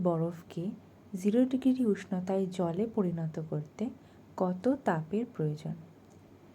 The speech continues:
যেহেতু কেজিতে দেওয়া রয়েছে, এটা একটা এসআই ইউনিট, আমরা এসআই পদ্ধতিতে বরফের গলনের লিন তাপ লিখে নেব। বরফের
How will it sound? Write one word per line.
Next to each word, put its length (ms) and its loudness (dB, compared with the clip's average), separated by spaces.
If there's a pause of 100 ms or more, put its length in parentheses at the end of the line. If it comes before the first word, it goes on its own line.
(240)
যেহেতু 360 4 (180)
কেজিতে 400 4 (100)
দেওয়া 280 2
রয়েছে, 300 -2 (760)
এটা 200 0
একটা 160 -4 (100)
এসআই 240 -2 (100)
ইউনিট, 380 0 (520)
আমরা 200 -2 (180)
এসআই 260 -2 (100)
পদ্ধতিতে 640 -4 (600)
বরফের 500 -2 (160)
গলনের 480 0 (120)
লিন 160 4 (100)
তাপ 160 -2 (180)
লিখে 280 -6
নেব। 140 -10 (920)
বরফের 420 6